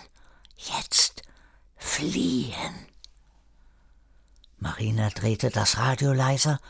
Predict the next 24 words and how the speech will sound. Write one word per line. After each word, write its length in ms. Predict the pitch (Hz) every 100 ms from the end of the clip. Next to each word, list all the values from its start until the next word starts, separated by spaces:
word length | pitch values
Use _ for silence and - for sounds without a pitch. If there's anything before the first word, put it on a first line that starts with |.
| - - - _ -
und 200 | 107 -
öffnete 520 | 117 - 127 123 -
die 180 | 120 131
Zimmertür, 800 | - - 123 110 - - 131 127 - - - - - _ -
um 180 | - 82
zu 160 | - 95
schauen, 480 | - - 120 110 104 - - -
ob 180 | - -
die 140 | 131 110
Luft 340 | 143 - -
jetzt 420 | 110 101 - - -
rein 320 | 151 147 107
war. 300 | 107 120 - - - - - - - - - - _ _ _ -
Geräusche 560 | 131 - 180 202 - -
und 120 | 135
Stimmen 400 | - 185 175 143
drangen 380 | - 139 147 -
aus 220 | 139 -
Frau 240 | 127 123
Horatius 680 | 127 120 139 131 - 127 -
Raum 280 | 131 156 156
in 160 | 123 123
den 180 | 127
Flur 420 | 117 151 170 170